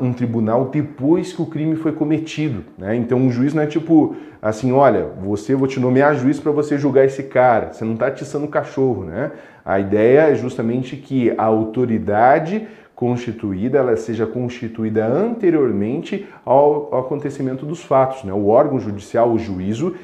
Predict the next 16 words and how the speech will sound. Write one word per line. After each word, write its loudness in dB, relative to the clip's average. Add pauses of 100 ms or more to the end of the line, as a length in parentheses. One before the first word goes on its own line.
(140)
ele -2
deve 4
estar 2 (220)
constituído 0
anteriormente 2
aqui -2
ao 4
acontecimento -4
dos -8
fatos 0
pra -4
que -8
não -4
configure 0
essa -2
hipótese -2